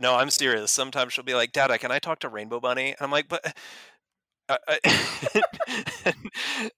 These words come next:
and then I'll be like, "Yeah, sure." And so then she'll end up just having an hour-long conversation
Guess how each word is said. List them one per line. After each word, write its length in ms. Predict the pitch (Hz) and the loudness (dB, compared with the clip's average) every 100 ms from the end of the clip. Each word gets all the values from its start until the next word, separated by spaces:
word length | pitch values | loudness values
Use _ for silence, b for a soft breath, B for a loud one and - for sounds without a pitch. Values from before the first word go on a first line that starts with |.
| _ | _
and 160 | 147 160 | -2 4
then 100 | 151 | 6
I'll 80 | 151 | 6
be 60 | 135 | 6
like, 200 | 123 120 | 4 4
"Yeah, 160 | 135 | 4
sure." 480 | 127 - 113 98 110 - | 6 4 2 0 -2 -4
And 160 | 127 | -2
so 160 | 123 135 | 0 2
then 240 | 131 131 | 0 0
she'll 260 | 123 156 139 | 0 4 4
end 100 | 143 | 4
up 100 | 135 | 2
just 200 | 117 143 | 0 -2
having 400 | - 127 127 127 127 | 2 2 2 0 -2
an 100 | 131 | -2
hour-long 500 | 117 120 127 127 123 | 2 2 4 4 2
conversation 920 | 123 131 120 113 - 123 117 110 101 | 4 2 2 0 2 2 4 2 -2